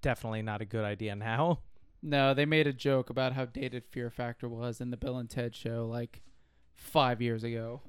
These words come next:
Speaker 1: And if Bill and Ted is telling you that your show is dated <laughs>
Speaker 2: Yeah, I'm,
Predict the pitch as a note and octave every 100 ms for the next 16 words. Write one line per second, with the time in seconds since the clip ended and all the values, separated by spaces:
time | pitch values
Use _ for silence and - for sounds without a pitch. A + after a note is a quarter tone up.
0 | - - - - _ _ - - - -
1 | - - _ - _ _ - - - -
2 | - B2 A2+ G#2+ D#3+ G3+ C#3+ - G3 C#3+
3 | B2 D#3 D3 C#3 C3 C3 B2+ B2 A#2+ -
4 | C#3+ C3 G#2 C3 B2 D3 E3 - - -
5 | - - - - - - - - - -
6 | - - - - - E3 D3 B2+ D#3+ E3+
7 | F3+